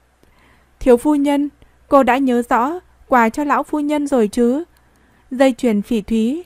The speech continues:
là cho lão phu nhân, đông trùng hạ thảo là cho lão gia, mỹ phẩm là cho phu nhân. Còn nữa, lão gia không thích bị cắt ngang khi đang nói chuyện. Cô ngàn vạn lần hãy nhớ kỹ."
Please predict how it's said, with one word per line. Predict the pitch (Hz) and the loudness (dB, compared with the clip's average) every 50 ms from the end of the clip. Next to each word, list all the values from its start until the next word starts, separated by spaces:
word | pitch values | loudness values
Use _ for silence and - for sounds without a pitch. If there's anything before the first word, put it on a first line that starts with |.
| - | -6
là | 285 254 220 | -2 0 0
cho | 214 - 277 | 0 0 -4
lão | 277 269 233 269 | -2 -2 -2 -2
phu | - 302 294 | -2 -4 -4
nhân, | 277 277 285 285 285 277 269 - _ _ - _ _ _ _ _ - | -2 -2 -2 -2 -2 -2 -4 -6 _ _ -20 _ _ _ _ _ -2
đông | 220 277 285 277 | 2 2 2 2
trùng | 247 285 247 220 | 2 0 -2 -2
hạ | 233 240 220 - | 0 -2 -4 -4
thảo | - 240 247 240 214 170 156 170 _ _ _ _ _ - | -4 -4 -2 -2 0 -2 -2 -4 _ _ _ _ _ -2
là | 240 233 226 | -2 -2 0
cho | - 294 294 | 0 -2 -2
lão | 277 247 277 311 | 0 0 -2 -4
gia, | 302 - 294 285 285 285 - _ _ _ _ _ _ _ _ _ - - | -4 -4 -2 -2 -2 -4 -8 _ _ _ _ _ _ _ _ _ -8 -4
mỹ | 262 277 311 | -2 -2 -2
phẩm | 339 - 349 277 220 208 | -2 0 0 0 0 0
là | 202 202 | -2 -2
cho | 196 - 277 | -2 -4 -6
phu | 269 - 294 285 | -4 -4 -4 -4
nhân. | 277 277 285 285 285 277 269 _ _ - _ _ _ _ _ _ _ _ _ _ _ - | -2 -2 -2 -2 -2 -4 -6 _ _ -20 _ _ _ _ _ _ _ _ _ _ _ 0
Còn | - 233 214 214 214 | 0 2 2 4 2
nữa, | 220 220 220 262 302 320 - - _ _ - | 2 2 2 0 -2 -4 -8 -14 _ _ -2
lão | 269 254 247 285 | 0 0 0 0
gia | - 294 277 269 | -2 -4 -4 -4
không | 269 - 285 277 262 | -4 -4 -6 -6 -4
thích | - 339 - | -6 -8 -6
bị | - 240 190 | -6 -8 -6
cắt | - 294 - | -6 -6 -6
ngang | 302 285 285 277 277 277 | -6 -6 -6 -4 -6 -4
khi | - 294 | -6 -4
đang | 254 277 269 269 | -4 -2 -2 -2
nói | 254 233 240 | -2 -2 -2
chuyện. | - - 311 302 233 - _ _ - _ _ _ _ _ _ _ | -2 0 0 0 0 -2 _ _ -20 _ _ _ _ _ _ _
Cô | - 302 302 | 2 2 2
ngàn | 285 277 269 247 226 220 208 | 4 2 -2 0 0 0 0
vạn | 233 208 208 214 | 0 -2 0 0
lần | 220 214 208 214 | 0 0 0 -2
hãy | 226 247 269 | -2 -4 -2
nhớ | 285 269 247 233 | 0 0 0 0
kỹ." | 233 - 269 277 302 339 381 | -2 -2 -6 -4 -2 -2 -4